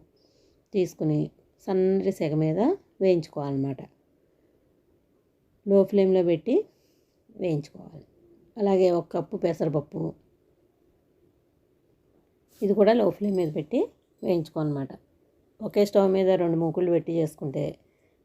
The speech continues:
టైమ్ సేవ్ అయిపోతుంది అనమాట. ఎక్కువసేపు నుంచుని వేయించవలసిన అవసరం ఉండదన్నమాట. ఇది వేగడానికి కనీసం ఇరవై నిమిషాలు, లో ఫ్లేమ్లో పెడతాం కాబట్టి ఇరవై నిమిషాలు పడుతుంది అనమాట.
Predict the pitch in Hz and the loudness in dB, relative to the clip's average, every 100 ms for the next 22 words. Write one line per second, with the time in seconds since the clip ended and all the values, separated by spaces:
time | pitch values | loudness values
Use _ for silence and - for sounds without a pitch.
0 | - 175 180 - 165 156 151 147 - 151 | -6 -4 -2 -2 0 0 -2 -6 -10 -10
1 | 147 147 - _ - 160 202 170 170 175 | -10 -14 -20 _ -16 -6 -4 0 -2 -2
2 | 170 160 190 302 - _ - 180 170 160 | -6 -4 -4 -6 -8 _ -10 -4 -4 -2
3 | 160 151 170 170 147 156 139 143 147 143 | -4 -4 -6 -6 -8 -8 -8 -8 -10 -10
4 | 147 - _ _ _ _ _ _ _ _ | -14 -18 _ _ _ _ _ _ _ _
5 | _ _ _ _ _ - 202 - _ 214 | _ _ _ _ _ -2 -2 -2 _ -4
6 | 190 185 190 196 185 226 190 180 185 202 | 0 2 2 2 -2 -2 0 0 0 0
7 | 175 165 156 151 175 156 156 - _ _ | 0 0 -2 -2 0 0 -2 -8 _ _
8 | 196 180 170 190 175 175 160 151 160 156 | -2 -2 0 0 0 0 -2 -4 -4 -2
9 | 151 151 254 330 - _ _ 233 185 165 | -4 -6 -4 -6 -8 _ _ -12 -8 -6
10 | 151 147 165 156 151 - 175 170 175 | -6 -6 -8 -6 -8 -12 -20 -18 -20